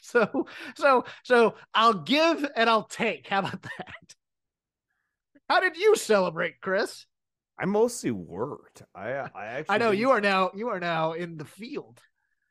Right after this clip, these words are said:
Speaker 2: Yeah, I didn't get a chance to actually celebrate really until, like, late in the evening, and at, at that point, it wasn't even really celebrating. It was like, "I'm gonna smoke and go to bed." Uh, it was not, like, a big,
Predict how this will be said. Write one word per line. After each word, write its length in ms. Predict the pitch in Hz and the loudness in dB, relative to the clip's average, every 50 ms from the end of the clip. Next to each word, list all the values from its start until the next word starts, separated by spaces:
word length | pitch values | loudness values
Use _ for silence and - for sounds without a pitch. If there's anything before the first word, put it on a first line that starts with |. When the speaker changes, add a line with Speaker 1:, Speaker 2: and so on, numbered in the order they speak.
| _ _ | _ _
Speaker 2:
Yeah, 280 | 120 147 151 135 117 | -6 -4 -4 -4 -4
I 160 | 107 113 131 | -4 -6 -6
didn't 300 | 151 185 226 208 151 123 | -6 -6 -8 -10 -12 -10
get 120 | 120 147 131 | -10 -10 -12
a 80 | 110 | -12
chance 380 | 104 - - 143 135 143 139 - | -14 -14 -12 -12 -12 -12 -14 -12
to 120 | - 120 | -10 -10
actually 460 | 104 92 95 110 123 123 - 104 87 85 | -10 -10 -10 -12 -12 -12 -14 -18 -18 -18
celebrate 640 | - - - 101 123 175 170 - 90 82 80 73 | -20 -16 -14 -14 -12 -12 -14 -14 -16 -18 -18 -16
really 420 | 80 90 90 90 90 90 87 87 87 | -14 -14 -12 -10 -10 -12 -12 -12 -12
until, 300 | 87 87 85 - 110 95 92 | -14 -14 -12 -12 -10 -10 -10
like, 240 | 92 90 82 - _ _ _ | -12 -14 -16 -20 _ _ _
late 340 | 95 95 92 101 120 127 - | -18 -16 -12 -12 -12 -14 -14
in 60 | 92 | -18
the 260 | 98 95 80 76 104 | -20 -20 -18 -16 -16
evening, 440 | 127 151 131 95 78 80 87 87 90 | -16 -14 -14 -16 -18 -18 -20 -18 -18
and 240 | 90 87 85 82 _ _ | -18 -18 -20 -20 _ _
at, 160 | - 101 87 95 | -20 -18 -16 -16
at 120 | 113 101 | -16 -12
that 260 | - - 123 139 - | -10 -8 -8 -10 -10
point, 260 | _ 110 104 95 90 92 | _ -12 -12 -12 -12 -12
it 100 | 95 87 | -12 -10
wasn't 260 | 110 117 113 117 107 | -10 -10 -10 -10 -10
even 120 | 95 92 | -10 -10
really 160 | 98 98 80 87 | -12 -14 -14 -16
celebrating. 500 | - - 117 113 123 110 98 92 87 87 | -14 -10 -8 -6 -6 -6 -8 -12 -12 -14
It 20 | |
was 120 | 92 90 95 | -16 -14 -12
like, 240 | 98 92 92 - _ _ | -12 -14 -14 -16 _ _
"I'm 140 | 104 110 110 | -14 -14 -12
gonna 140 | 104 101 98 | -14 -14 -14
smoke 340 | - - 107 101 101 - | -14 -12 -10 -10 -10 -10
and 140 | - 101 92 | -12 -14 -12
go 100 | 92 92 | -12 -12
to 60 | 85 | -14
bed." 420 | 76 76 85 98 101 - - 80 _ _ _ _ _ _ _ _ _ _ _ _ _ - | -14 -16 -14 -14 -14 -14 -16 -20 _ _ _ _ _ _ _ _ _ _ _ _ _ -14
Uh, 200 | - 87 92 95 | -10 -10 -8 -8
it 40 | 98 104 | -8 -10
was 180 | 104 101 95 | -12 -12 -12
not, 240 | 104 107 104 101 104 | -10 -10 -10 -8 -8
like, 240 | 107 104 98 92 - | -8 -8 -8 -10 -12
a 340 | 98 92 87 85 82 80 78 82 _ | -14 -12 -12 -12 -14 -16 -18 -20 _
big, 460 | _ 120 120 110 104 95 85 87 85 | _ -6 -6 -6 -6 -10 -12 -16 -20